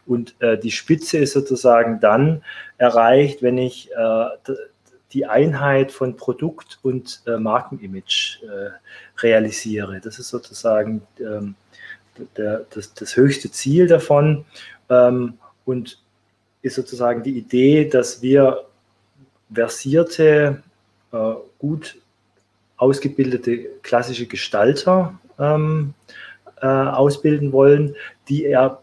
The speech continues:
aber eben dieses Gespür dieser externen Wirkung von technischer, ähm, Redaktion eben verinnerlicht haben. Und,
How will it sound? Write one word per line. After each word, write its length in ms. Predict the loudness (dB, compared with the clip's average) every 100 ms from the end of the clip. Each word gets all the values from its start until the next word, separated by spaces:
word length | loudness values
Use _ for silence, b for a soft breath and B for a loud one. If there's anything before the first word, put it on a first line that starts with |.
| -6 -2
aber 160 | 0
eben 240 | 0 -2 -4
dieses 300 | -8 -10 -12
Gespür 640 | -12 -12 -6 2 4 4
dieser 300 | 0 -6 -4
externen 600 | -4 -4 -2 0 0 0
Wirkung 460 | 2 2 -2 -6
von 260 | -8 -12 -10
technischer, 640 | -10 -10 -12 -6 -6 -6 B B B B -8
ähm, 440 | -6 -6 -8 -10 -4
Redaktion 720 | -2 -2 -6 -10 -8 -6 -8 -8
eben 420 | -10 -8 -8 -8
verinnerlicht 680 | -10 -8 -4 -6 -8 -14 -20
haben. 340 | -20 -18 -18 -20 _ _ _ _ _ _ _ _ _ _ -20 B B B B B _ -2
Und, 300 | -2 -2